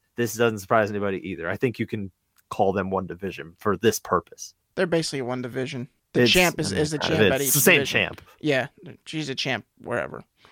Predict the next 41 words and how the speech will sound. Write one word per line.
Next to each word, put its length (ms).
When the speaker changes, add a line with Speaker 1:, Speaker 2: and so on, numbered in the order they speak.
Speaker 1:
It, 160
it 160
is 200
what 120
it 100
is. 160
So, 240
but 100
yeah, 180
that, 440
that 340
actually 520
is, 300
it 120
really 240
did 120
surprise 380
me 140
how 500
low 320
the 140
dissent 340
percentage 420
was 280
for 520
the 100
bantamweights, 680
and, 180
and 100
again 240
with 140
featherweight 400
in 100
there 160
too. 300
Um, 280
but 140
again, 180
I 80
think 220
I 200